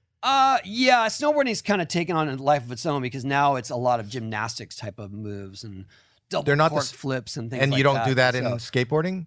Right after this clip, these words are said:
Speaker 1: Um, we do a bit of that, but it, but it's just different. It's just a different, it's a different plane, and, and you're attached to the board, so the ollie is sort of, is redundant.
Speaker 2: And, and, and, th-, and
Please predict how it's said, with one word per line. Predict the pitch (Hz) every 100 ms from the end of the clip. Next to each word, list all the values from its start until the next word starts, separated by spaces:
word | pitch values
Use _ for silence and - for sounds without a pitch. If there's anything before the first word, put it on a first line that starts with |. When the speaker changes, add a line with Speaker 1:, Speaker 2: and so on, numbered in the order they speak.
| -
Speaker 1:
Um, | 226 254 254 254 170
we | 240 240
do | 285 240
a | 170
bit | 131 196 202
of | 165
that, | 156 143
but | 143
it, | 139 127
but | 151
it's | 156 -
just | 143
different. | 123 110 107 101 -
It's | 123
just | 131 123
a |
different, | 113 113 113
it's | 127 143
a |
different | 117 120 127 113 101 _ _ _ -
plane, | 143 123 117 110
and, | 107 101 - _ _
and | 143 147
you're | 160
attached | - 185 165 165
to |
the | 139
board, | 123 143 135 120
so | - 127
the | 135
ollie | 135 143 143 131
is | 120 110
sort | - 123
of, | 113 101 - _ _ _ _ _ _ - -
is | 127 110 131
redundant. | 107 120 113 92 - - - - - _ -
Speaker 2:
And, | 160 175
and, | 160 180
and, | 160 165 156
th-, | 202 -
and | 147 156